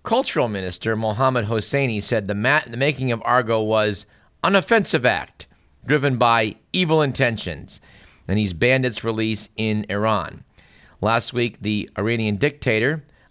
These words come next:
Ayatollah Salmanian, said he will write, <laughs> yes, the Ayatollah will write and direct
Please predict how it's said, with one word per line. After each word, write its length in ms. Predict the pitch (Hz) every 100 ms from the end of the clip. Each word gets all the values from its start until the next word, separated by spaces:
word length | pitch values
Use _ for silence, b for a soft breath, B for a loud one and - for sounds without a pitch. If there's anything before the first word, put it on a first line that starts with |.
| -
Ayatollah 760 | 113 113 - 117 113 104 -
Salmanian, 920 | - - 117 113 123 165 123 101 117 123 b b b
said 220 | - 113
he 140 | 131
will 380 | 143 139 131 131
write, 480 | - 151 143 101 - - -
<laughs> 140 | -
yes, 320 | 370 110 107
the 180 | - 104 117
Ayatollah 720 | 151 165 135 151 117 98 - B -
will 260 | 117 120
write 300 | 117 147 170 135
and 160 | 139
direct 460 | 131 135 120 104